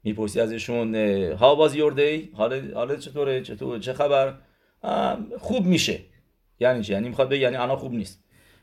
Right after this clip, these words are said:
و هر دفعه، هر دفعه می‌پرسی همیشه اینو میگه <laughs> طرف. یعنی هیچ، همیشه، همیشه خوب نیست. هر دفعه می‌پرسی «چه خبر؟ چطوری؟» «خوب می‌شه، خوب می‌شه، خوب می‌شه.» خب، یه مرتبه بگو «باروخ هشم،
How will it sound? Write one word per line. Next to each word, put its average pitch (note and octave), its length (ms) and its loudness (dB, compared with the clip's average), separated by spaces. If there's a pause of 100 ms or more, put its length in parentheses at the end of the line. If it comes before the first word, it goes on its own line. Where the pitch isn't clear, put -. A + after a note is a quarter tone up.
و B2 360 4 (320)
هر D#3 100 6
دفعه، E3+ 260 4
هر E3 120 6
دفعه D#3 200 -4
می‌پرسی D3 360 0
همیشه D#3 240 4
اینو E3+ 140 4
میگه A2 260 -2 (140)
<laughs> - 120 -20
طرف. - 360 4 (140)
یعنی D3+ 140 6
هیچ، E3+ 180 4
همیشه، C#3+ 340 2
همیشه C#3 240 2
خوب D#3+ 240 0
نیست. D#3+ 360 0 (260)
هر C#3 200 -4
دفعه D#3 220 0
می‌پرسی C#3 460 -2 (220)
«چه F#3 140 8
خبر؟ D#3+ 400 8
چطوری؟» D#3+ 560 2 (160)
«خوب B3 260 -6
می‌شه، C3+ 300 -10
خوب F3 200 -8
می‌شه، A#2 220 -12
خوب B2+ 180 -8
می‌شه.» G3+ 280 -6
خب، - 180 -8
یه C#3 120 -4
مرتبه E3+ 380 2
بگو F3 240 2
«باروخ E3+ 260 6
هشم، G#3 540 4